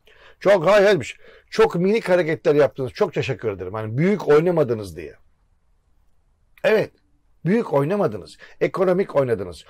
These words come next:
Önde konuşan iki oyuncu, asıl iki oyuncunun arkasında minik bir hareket yaptınız. Kimse fark etmedi ama orayı doldurdunuz. Sizin göreviniz oydu. İşte bu. Figüranın görevi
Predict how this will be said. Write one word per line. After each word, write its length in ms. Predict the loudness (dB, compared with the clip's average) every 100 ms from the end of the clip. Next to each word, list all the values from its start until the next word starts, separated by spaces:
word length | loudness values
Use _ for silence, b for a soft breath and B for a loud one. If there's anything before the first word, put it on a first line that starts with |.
| b
Önde 340 | 0 0 2 2
konuşan 440 | 2 2 2 0
iki 240 | -2 -2 2
oyuncu, 440 | 4 2 0 0
asıl 280 | -2 -2 -4
iki 200 | -2 0
oyuncunun 320 | 0 0 -4
arkasında 540 | -4 -6 -8 -6 -4
minik 340 | -4 -6 -6 -2
bir 80 | -2
hareket 420 | -2 -4 -6 -6
yaptınız. 540 | -8 -8 -20 -20 -20 _ b b b
Kimse 320 | -6 -4 -2 -2
fark 260 | -2 -4
etmedi 440 | -6 -6 -4 -4 -4
ama 280 | -2 -2 0
orayı 320 | 0 2 2
doldurdunuz. 720 | 2 2 0 -2 -2 -4 -10 -16
Sizin 260 | -12 -4
göreviniz 440 | 0 0 0 -4 -4
oydu. 360 | -4 -6 -14 _ _
İşte 320 | -14 -6 -4
bu. 200 | -4 -6 -10 _ _ b b b b b
Figüranın 460 | 0 2 2 2
görevi 440 | 2 4 2 0